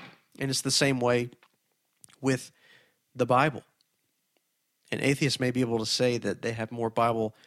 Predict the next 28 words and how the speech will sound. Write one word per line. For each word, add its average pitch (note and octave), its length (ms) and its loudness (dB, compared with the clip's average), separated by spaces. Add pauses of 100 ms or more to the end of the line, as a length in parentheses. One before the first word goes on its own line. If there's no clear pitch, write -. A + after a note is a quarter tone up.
(400)
knowledge B2+ 360 2
than A#2 160 -2
us A#2 220 -2
in A#2+ 100 -6
terms B2+ 280 0
of G#2 100 -6
facts, - 760 -2 (1900)
but B2+ 100 -2
that's D3 200 4
a D3 40 2
misunderstanding C#3 800 0
of B2+ 60 -2
the A#2 100 -2
purpose B2+ 380 -2
of A#2+ 120 -4
the A2 80 -4
Bible A#2 540 0 (460)
anyways. D#3 800 0
The - 80 -6
purpose D3 340 0
of B2 120 -2
the A#2 80 0
Bible A#2+ 400 2
is A2+ 200 -10
God's A#2+ 420 0
revelation A#2+ 920 0
to C#3 300 0
us. - 340 -2